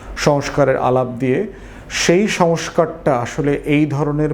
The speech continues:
পুরাতন আমলের, আহ, রাজনীতিবিদদেরকে দিয়ে আসলে কতটা সম্ভব হবে এবং এই, এই তর্কটাও আছে। <clears throat> এবং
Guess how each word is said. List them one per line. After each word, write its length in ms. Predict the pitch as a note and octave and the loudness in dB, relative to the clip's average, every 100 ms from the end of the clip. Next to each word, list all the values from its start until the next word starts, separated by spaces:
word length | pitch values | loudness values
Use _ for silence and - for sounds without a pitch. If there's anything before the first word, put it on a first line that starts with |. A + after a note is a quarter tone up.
| D3+ | 0
পুরাতন 420 | - D#3+ D#3 D#3+ D3 | 2 4 2 0 -2
আমলের, 460 | C#3+ C3+ A#2+ A#2 | -2 -2 -4 -4
আহ, 1120 | - - - - - - - B2+ B2+ B2+ B2 | -8 -12 -20 -20 -20 -18 -2 2 4 4 2
রাজনীতিবিদদেরকে 960 | B2 C3+ C3+ C#3+ D3 C3+ A#2+ C#3 C3 C#3+ | 2 2 2 0 2 0 2 0 2 -2
দিয়ে 180 | C3 C#3 | 2 2
আসলে 400 | B2+ - C3+ C3+ | 0 -2 0 2
কতটা 320 | C3+ C3 C#3 | 0 0 -4
সম্ভব 500 | C3+ - C#3+ B2+ C3+ | -2 0 2 2 0
হবে 280 | A2+ A2+ G#2+ - - - - - - - - | 0 -6 -8 -12 -16 -18 -18 -16 -16 -16 -2
এবং 460 | - B2+ C3+ C3+ - | 2 4 4 2 0
এই, 160 | F3+ E3+ | 4 4
এই 280 | E3 D#3 | 4 2
তর্কটাও 520 | C#3+ D3+ C#3+ C#3+ C#3 A#2+ | 4 2 2 0 2 0
আছে। 260 | - - - - | -4 -12 -16 -2
<clears throat> 160 | - F#3+ | 0 2
এবং 280 | F3 D3+ C#3+ | 2 2 2